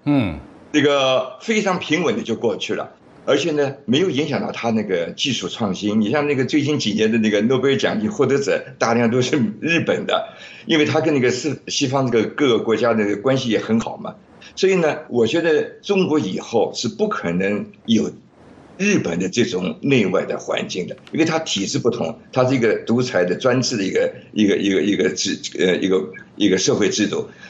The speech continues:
Speaker 2: 它跟西方现在关系搞得那么僵。那么另外呢，它那个本国的那个科-，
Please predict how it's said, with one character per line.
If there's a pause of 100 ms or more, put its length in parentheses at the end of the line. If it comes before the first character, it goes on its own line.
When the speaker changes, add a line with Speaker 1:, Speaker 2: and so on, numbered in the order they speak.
(220)
Speaker 2:
它
跟
西
方
现
在
关
系
搞
得
那
么
僵。 (340)
那
么
另
外
呢，
它
那
个
本
国
的
那
个
科-，